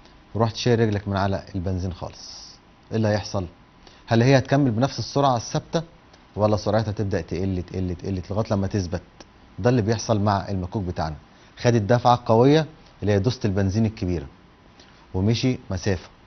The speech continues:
طيب وبعدين؟ أول ما شلت رجلك من على البنزين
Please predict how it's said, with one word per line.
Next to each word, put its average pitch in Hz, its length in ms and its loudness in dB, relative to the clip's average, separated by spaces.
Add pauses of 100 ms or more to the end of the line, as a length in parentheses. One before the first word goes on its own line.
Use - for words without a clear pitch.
(540)
طيب 107 200 2
وبعدين؟ 98 560 2 (880)
أول 147 140 10
ما 135 80 6
شلت 139 220 0
رجلك 139 300 2
من 131 80 2
على 127 100 4
البنزين 123 520 2